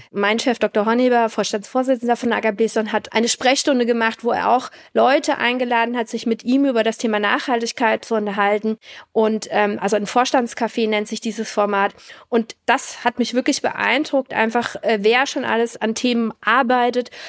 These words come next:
vielleicht auch nur im Kleinen und sagt, okay, ich versuche jetzt hier irgendwie Ver-, Abfallvermeidung ähm, Plastikmüllvermeidung und solche Themen. Und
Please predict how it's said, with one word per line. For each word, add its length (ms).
vielleicht 280
auch 120
nur 160
im 120
Kleinen 540
und 140
sagt, 240
okay, 160
ich 160
versuche 340
jetzt 140
hier 180
irgendwie 380
Ver-, 300
Abfallvermeidung 1080
ähm, 460
Plastikmüllvermeidung 1400
und 180
solche 340
Themen. 400
Und 220